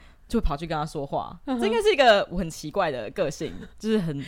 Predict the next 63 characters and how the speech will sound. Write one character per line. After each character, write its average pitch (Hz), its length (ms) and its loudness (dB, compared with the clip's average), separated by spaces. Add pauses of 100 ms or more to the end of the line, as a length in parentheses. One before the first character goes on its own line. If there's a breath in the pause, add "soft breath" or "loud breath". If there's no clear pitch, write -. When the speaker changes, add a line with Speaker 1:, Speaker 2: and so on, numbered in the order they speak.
Speaker 2:
与 262 160 2
生 311 220 6
俱 359 180 2
来 202 180 2
的 208 140 2
特 262 280 6
质， 170 280 -6
Speaker 1:
与 175 40 -4
生 - 0 -
俱 - 0 -
来， - 0 -
对， 392 100 2
Speaker 2:
我 - 20 0
觉 - 100 0
得。 - 40 2
Speaker 1:
很 254 80 4
喜 269 60 0
欢 226 120 2
跟 226 80 0
一 240 60 -2
个 220 80 0
人 185 100 2
聊 160 180 0
天， 240 120 -8
就 294 80 -10
是 - 40 -8
一 262 60 -4
定 294 80 0
会 330 80 -2
找 160 140 -2
到 180 80 2
一 - 20 -2
个 - 80 -12
话 185 180 0
题。 - 220 -8
“你 143 60 -10
今 226 100 -6
天 233 80 0
穿 233 160 0
的 226 60 0
T 208 160 -6
恤 180 120 -2
怎 131 120 -6
么 143 80 -8
样？” 170 100 -4
Speaker 2:
嗯 - 0 -
哼。 339 60 -2
Speaker 1:
“哎， - 0 - (100)
你 254 60 -2
今 254 80 -2
天 320 80 -2
穿 311 200 -4
Vegas 277 360 -4
的 262 100 -4
T 247 220 -6
恤， 165 320 -2 (140)
你 269 100 -6
有 285 60 -2
去 294 100 -8
过 285 120 -2
Vegas 226 380 0
吗？” 247 260 4
<laughs> 320 80 6